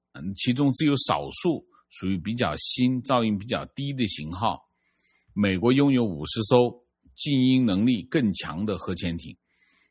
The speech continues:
同时拥有庞大的水下传感器网络和专业的反潜力量，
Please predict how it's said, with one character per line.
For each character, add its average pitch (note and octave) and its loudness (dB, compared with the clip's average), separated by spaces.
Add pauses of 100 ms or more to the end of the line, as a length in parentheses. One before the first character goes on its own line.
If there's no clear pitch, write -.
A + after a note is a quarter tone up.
(120)
同 B2+ 2
时 B2+ -2
拥 C3+ 4
有 G2+ 2
庞 F#2+ -6
大 B2+ 4
的 F2 -2
水 D#2+ -4
下 A#2 0
传 F#2 -4
感 G2 -4
器 - -2
网 F#2 -4
络 A2 0 (500)
和 G2 -4
专 C3+ 2
业 C3+ 2
的 F2+ -2
反 C2+ -10
潜 D#2 -8
力 F#2+ -2
量， G2+ -4